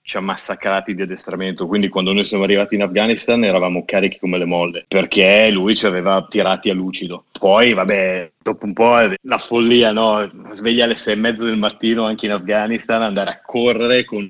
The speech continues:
un freddo becco sulla pista dell'aeroporto, con zainetto con dentro la radio e la pistola, e quando il resto della caserma,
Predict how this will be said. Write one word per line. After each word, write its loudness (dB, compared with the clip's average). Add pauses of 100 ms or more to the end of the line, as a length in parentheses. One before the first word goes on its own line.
un -10
freddo -4
becco -2
sulla -6
pista -4
dell'aeroporto, 0
con -2
zainetto 4
con 2
dentro 0
la 4
radio 2
e 2
la 0
pistola, 2
e -12
quando -6
il -4
resto 0
della 2
caserma, -2